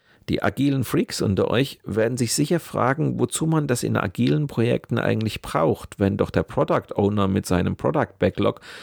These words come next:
dafür sorgt, dass das Projektergebnis Schritt für Schritt entwickelt wird. Ja, da mögt ihr teilweise sogar recht haben. Ein agiles Projekt kann ohne eine Lösungsarchitektur auskommen.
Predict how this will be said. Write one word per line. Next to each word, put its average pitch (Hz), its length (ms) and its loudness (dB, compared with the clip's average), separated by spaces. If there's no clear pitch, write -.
dafür 113 300 0
sorgt, 123 340 0
dass 110 140 2
das 104 160 0
Projektergebnis 110 800 0
Schritt - 240 -2
für 107 120 2
Schritt - 280 0
entwickelt 104 500 0
wird. 78 320 -2
Ja, 165 460 2
da 160 180 0
mögt 147 260 0
ihr 127 120 0
teilweise 127 480 0
sogar 113 340 0
recht - 320 -4
haben. 67 340 -2
Ein 101 120 2
agiles 156 540 -2
Projekt 131 460 0
kann - 240 -4
ohne 156 340 0
eine 123 240 0
Lösungsarchitektur 113 1200 -2
auskommen. 76 640 -2